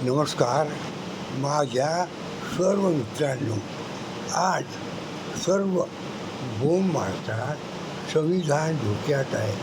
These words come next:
संविधान धोक्यात आहे. मला सांगा, आज संविधानाखाली जेवढे कायदे बनवले,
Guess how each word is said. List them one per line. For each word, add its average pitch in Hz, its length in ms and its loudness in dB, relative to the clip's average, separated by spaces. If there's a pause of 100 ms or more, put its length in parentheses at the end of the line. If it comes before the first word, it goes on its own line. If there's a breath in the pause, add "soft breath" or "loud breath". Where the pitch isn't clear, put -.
(500)
संविधान 131 560 0
धोक्यात 107 560 -4
आहे. 101 140 -4 (680)
मला 160 320 4
सांगा, 113 420 -2 (600)
आज 156 260 4 (840)
संविधानाखाली 135 920 2 (680)
जेवढे 139 500 4
कायदे 123 560 0
बनवले, 120 560 2